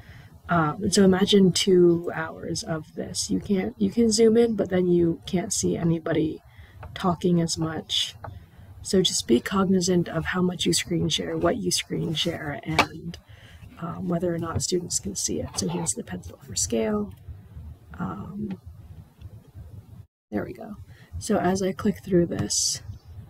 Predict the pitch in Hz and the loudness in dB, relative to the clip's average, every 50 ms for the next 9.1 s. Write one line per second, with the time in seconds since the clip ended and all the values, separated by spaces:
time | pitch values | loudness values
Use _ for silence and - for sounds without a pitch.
0 | - - - - - - - - - - - - - - - - - - - - | -20 -20 -20 -20 -20 -20 -18 -18 -18 -18 -18 -18 -12 -14 -14 -14 -14 -20 -20 -18
1 | - - - - - - - - - _ _ _ _ _ _ _ _ _ _ _ | -18 -18 -20 -20 -20 -20 -20 -20 -20 _ _ _ _ _ _ _ _ _ _ _
2 | _ _ _ _ _ _ _ - - 196 196 208 208 - - - 233 220 - 220 | _ _ _ _ _ _ _ -6 -6 -6 -6 -6 -10 -10 -6 -4 -4 -2 0 2
3 | 220 208 202 196 202 190 196 - - _ _ - - - - - - - - - | 4 4 4 2 2 -2 -2 -6 -8 _ _ -20 -18 -16 -16 -16 -16 -16 -16 -16
4 | - - - - - - - - - - - 196 - - - 165 156 170 180 180 | -16 -16 -18 -18 -18 -18 -18 -18 -16 -8 -6 -6 -4 0 0 0 0 0 -4 -6
5 | - - - - - - - - - - - - - - - - - - - - | -8 -10 -14 -20 -20 -20 -18 -8 -4 -4 -2 -4 -4 -12 -18 -18 -20 -20 -20 -20
6 | - - - - 202 190 190 240 269 269 - - - - 220 208 214 - - 202 | -16 -4 2 4 4 8 8 8 8 8 4 0 2 2 4 4 2 0 0 2
7 | 190 190 190 180 180 185 185 175 175 170 175 180 175 - 170 175 156 - 175 175 | 4 4 6 6 4 4 2 2 0 2 2 0 0 0 -4 -4 -2 2 2 2
8 | 185 - 262 254 254 254 254 233 - 190 180 175 - - 196 190 185 214 202 202 | 2 4 4 6 6 4 4 2 2 2 2 2 0 0 -2 -2 0 0 0 0
9 | 202 208 | 0 -4